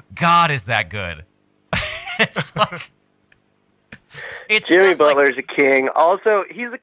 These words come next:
Speaker 2: he's a kind of guy you can go fishing with or go to the club with.
Speaker 1: Yes.
Speaker 2: And that's, like, a good, you know, that's a good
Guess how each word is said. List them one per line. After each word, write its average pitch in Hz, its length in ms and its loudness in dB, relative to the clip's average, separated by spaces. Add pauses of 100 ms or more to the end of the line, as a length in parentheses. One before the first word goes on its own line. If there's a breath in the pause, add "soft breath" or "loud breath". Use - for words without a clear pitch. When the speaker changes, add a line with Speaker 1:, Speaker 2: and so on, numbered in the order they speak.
(160)
Speaker 2:
he's 233 180 -14
a 233 60 -14 (160)
kind 269 160 2
of 269 60 -4
guy 196 180 2
you 180 120 -4
can - 160 -20
go 139 160 -12 (220)
fishing 208 400 -12
with 220 220 -2 (200)
or 156 260 -8
go 127 220 -6
to 110 160 -18
the 110 80 -16
club - 340 -10
with. - 260 -16 (140)
Speaker 1:
Yes. 131 180 -6
Speaker 2:
And 101 100 0
that's, 165 280 2
like, 185 160 -4
a 170 80 -6
good, 147 360 -6 (240)
you 147 120 -6
know, 127 220 -6
that's 139 220 -4
a 160 60 -6
good 143 220 -10